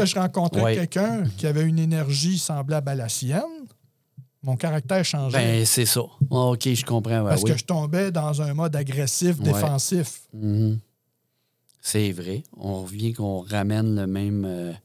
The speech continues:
Speaker 2: le même système de défense.
Speaker 1: On cherche à se protéger, on
Speaker 2: Ben
Speaker 1: se
Speaker 2: oui.
Speaker 1: fait des masques,
Speaker 2: Ben oui.
Speaker 1: on se fait des armures,
Speaker 2: Mm.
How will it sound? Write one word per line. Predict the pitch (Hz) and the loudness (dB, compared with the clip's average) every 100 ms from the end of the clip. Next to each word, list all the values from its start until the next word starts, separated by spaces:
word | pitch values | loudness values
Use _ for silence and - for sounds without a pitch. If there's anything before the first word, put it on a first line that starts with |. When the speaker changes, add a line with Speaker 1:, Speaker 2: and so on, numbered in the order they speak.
| _ 98 85 85 - - | _ -20 -20 -20 -18 -6
Speaker 2:
le | 101 | -4
même | 92 101 | -2 0
système | - - 107 | 0 0 0
de | 98 | 0
défense. | 92 85 92 123 131 | -2 -4 -6 -6 -6
Speaker 1:
On | 117 110 | -6 -4
cherche | - 131 - | -2 0 2
à | |
se | 123 | 0
protéger, | 131 117 120 113 156 302 | 2 2 4 4 4 2
on | |
Speaker 2:
Ben | 190 | -2
Speaker 1:
se | 175 | -2
Speaker 2:
oui. | 160 | -2
Speaker 1:
fait | |
des | 131 131 | -2 0
masques, | 123 135 190 190 190 | 0 2 2 2 0
Speaker 2:
Ben | 170 | -2
oui. | 131 | -4
Speaker 1:
on | |
se | - | -2
fait | 143 | -2
des | 139 131 | 0 0
armures, | 123 127 139 214 269 277 - - | 0 2 2 2 0 -6 -10 -16
Speaker 2:
Mm. | - | -20